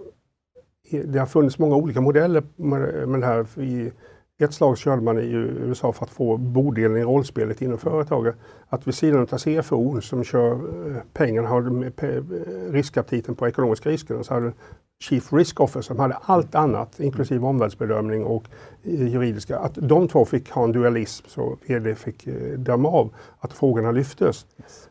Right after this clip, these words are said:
Speaker 1: För oftast kommer de här, eh, andra lite tråkiga frågorna längre ner i systemet. Men det, det handlar mycket om rollspel och, och avvägning och deconfliction, va? Att, att, eh, frågorna blir tydliga.
Speaker 2: Mm. Nej, det, det tror jag är, är helt rätt. Och, ehm,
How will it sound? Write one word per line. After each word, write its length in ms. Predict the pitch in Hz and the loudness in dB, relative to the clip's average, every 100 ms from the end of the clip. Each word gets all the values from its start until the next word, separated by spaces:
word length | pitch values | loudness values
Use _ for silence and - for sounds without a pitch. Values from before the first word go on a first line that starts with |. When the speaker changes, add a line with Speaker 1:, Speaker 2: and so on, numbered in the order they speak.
| _ | _
Speaker 1:
För 140 | - | 4
oftast 320 | 143 - 123 | 4 2 -4
kommer 280 | - - 120 | -2 0 0
de 100 | 127 | 2
här, 520 | 131 113 120 123 123 | 0 0 -2 -6 -8
eh, 100 | - | -4
andra 380 | 139 113 120 127 | -2 0 0 0
lite 240 | 123 110 - | -2 -6 -2
tråkiga 400 | 135 131 117 117 | 0 0 -2 -2
frågorna 380 | 131 113 107 | 0 0 -2
längre 300 | 120 117 113 | 0 0 2
ner 200 | 123 160 | 0 -2
i 220 | 127 123 120 | -2 -4 -6
systemet. 580 | 127 - 123 - - _ _ - - - _ _ | -8 -8 -8 -10 -14 _ _ -20 -20 -20 _ _
Men 200 | - 147 | 2 4
det, 120 | 151 151 | 4 4
det 260 | 160 156 | 6 6
handlar 340 | 135 180 143 160 | 6 2 4 4
mycket 200 | 165 156 | 2 2
om 80 | |
rollspel 680 | 139 151 156 - 127 139 135 117 - - - - 233 | 4 4 4 0 -2 0 -2 -6 -14 -20 -20 -16 -2
och, 320 | 156 139 139 | 0 2 0
och 280 | 131 127 143 | -2 2 4
avvägning 420 | 120 113 113 117 | 4 2 0 -2
och 80 | 120 | -2
deconfliction, 760 | 117 - 131 131 - 123 117 | -2 -4 -4 -6 -6 -8 -6
va? 180 | 117 120 | -4 -6
Att, 120 | - | -6
att, 240 | 170 139 143 | -8 -8 -8
eh, 80 | 165 175 | -10 -10
frågorna 360 | - 165 120 123 | -2 0 2 0
blir 180 | 123 110 | -2 -2
tydliga. 400 | 131 131 135 151 - _ _ | -2 -2 -4 -6 -16 _ _
Speaker 2:
Mm. 120 | 110 110 _ _ _ _ - - - - | -16 -16 _ _ _ _ -20 -20 -20 -10
Nej, 120 | 127 | -4
det, 120 | 147 | -4
det 120 | 180 139 | -2 -2
tror 200 | - 131 | 0 0
jag 120 | 131 | 0
är, 140 | 135 | -4
är 140 | - 131 | -4 -2
helt 260 | 135 123 | 0 0
rätt. 260 | 139 123 - | 0 -2 -2
Och, 340 | 165 135 - | -4 -4 0
ehm, 280 | 139 127 | 0 0